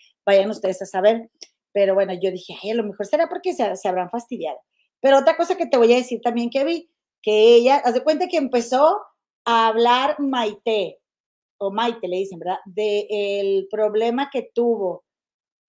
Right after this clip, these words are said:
de salud y, y, e Isabel inmediatamente agarró a Fernanda de la mano.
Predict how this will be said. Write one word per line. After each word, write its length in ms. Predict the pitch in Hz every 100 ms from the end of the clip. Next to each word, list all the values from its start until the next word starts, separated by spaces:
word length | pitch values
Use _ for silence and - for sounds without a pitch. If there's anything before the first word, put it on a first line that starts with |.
| - 190
de 180 | 202 196
salud 420 | 196 185 214 302 _ _ _ _ _
y, 280 | 220 226 226
y, 460 | 214 208 208 202 _ _
e 140 | 226 214
Isabel 500 | 196 190 180 202 -
inmediatamente 720 | 214 190 180 240 226 185 202
agarró 420 | 226 175 170 175
a 120 | 190 196
Fernanda 440 | 202 170 170 185
de 100 | 190
la 120 | 170
mano. 300 | 165 165 170